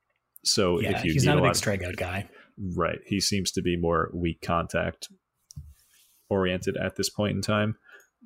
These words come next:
Speaker 1: But, uh, yeah, I, I think that's partially a usage thing 'cause he just doesn't really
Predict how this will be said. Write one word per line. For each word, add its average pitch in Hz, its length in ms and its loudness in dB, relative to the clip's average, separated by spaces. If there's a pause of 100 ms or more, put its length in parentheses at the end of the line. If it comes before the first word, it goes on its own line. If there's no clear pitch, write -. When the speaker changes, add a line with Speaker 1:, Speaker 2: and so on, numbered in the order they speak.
(120)
Speaker 1:
But, 85 180 2
uh, 82 200 2 (260)
yeah, 82 140 0 (380)
I, 95 140 2
I 87 160 0
think 104 200 -4
that's - 260 -2 (240)
partially 85 420 0
a 76 60 0
usage 78 480 -2
thing 76 260 -6
'cause 78 380 0
he 80 260 -4
just - 340 -4
doesn't 82 300 -2
really 85 360 -2